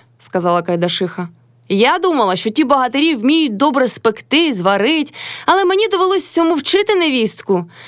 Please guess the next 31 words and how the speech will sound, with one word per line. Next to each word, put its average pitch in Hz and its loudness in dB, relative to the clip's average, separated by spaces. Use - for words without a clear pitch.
Та 403 2
то, 415 2
моє 392 2
серденько, 330 2
моя 311 2
невістка, 302 0
не 294 4
зугарна 311 2
тобі 262 0
ні 285 2
спекти, 359 0
ні 233 4
зварити, 302 0
ні 233 2
прясти, 330 0
ні 202 0
шити. 320 0
Оце 311 2
як 381 0
сама 330 0
не 269 0
догляну, 294 2
то 302 2
напартолить 339 0
такого 370 2
борщу, 233 0
що 311 0
й 302 2
собаки 233 0
не 175 0
їдять. 175 -2